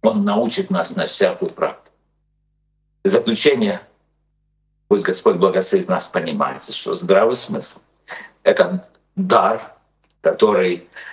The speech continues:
Господь предоставил нам для того, чтобы мы могли разумно, благочестиво жить в соответствии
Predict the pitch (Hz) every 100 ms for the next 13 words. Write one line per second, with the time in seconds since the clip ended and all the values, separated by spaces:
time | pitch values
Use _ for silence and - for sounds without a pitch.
0 | - 90 104 - - 151 - 113 110 117
1 | 143 139 127 107 95 110 117 98 87 82
2 | 85 _ _ _ _ _ _ _ _ _
3 | _ - 208 - 107 107 98 92 95 90
4 | 87 - 127 135 131 - _ _ _ _
5 | _ _ _ _ _ - 101 190 185 175
6 | - - 120 127 131 131 _ _ _ _
7 | _ _ _ - - 120 127 - - _
8 | _ _ _ - - - - 170 185 -
9 | 185 -